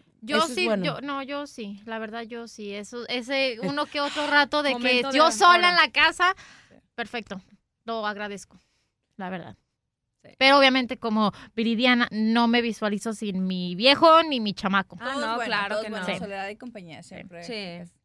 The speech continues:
Speaker 4: estar bien.
Speaker 2: Pues yo nada más les quiero decir que, que volteemos a, a un lado, o sea, digo, no vayan así de, "Voy manejando", no, no voltees, o sea, me, me refiero, o sea, es como metafóricamente que voltees a un lado y que veas quién eres,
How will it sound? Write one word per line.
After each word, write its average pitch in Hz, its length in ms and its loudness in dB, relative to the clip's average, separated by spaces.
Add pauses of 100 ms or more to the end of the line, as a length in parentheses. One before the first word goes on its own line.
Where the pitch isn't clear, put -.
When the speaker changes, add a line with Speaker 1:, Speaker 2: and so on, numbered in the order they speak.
(640)
Speaker 4:
estar 165 280 -20
bien. - 200 -20
Speaker 2:
Pues 285 140 0
yo 339 80 2
nada 392 140 4
más 415 100 0
les 415 120 -4
quiero 349 180 4
decir 311 320 4
que, 294 260 2
que 240 160 4
volteemos 254 600 4
a, 214 240 6
a 208 60 8
un 240 200 4
lado, 247 540 4
o 202 260 -2
sea, 196 140 2
digo, 180 200 0
no 196 140 0
vayan 214 160 4
así 190 260 -2
de, 185 240 -6
"Voy 262 140 8
manejando", 330 560 6
no, 339 320 8
no 370 100 4
voltees, 330 380 6
o 262 60 0
sea, 240 120 0 (560)
me, 254 280 0
me 269 140 2
refiero, 277 320 6
o - 20 4
sea, 247 300 4 (100)
es 214 280 -2
como 196 580 0
metafóricamente 202 880 0
que 185 140 0
voltees 175 340 0
a 220 60 0
un 214 80 0
lado 208 160 4
y 220 40 0
que 208 120 -4 (240)
veas 220 380 4
quién 247 280 4
eres, 233 420 2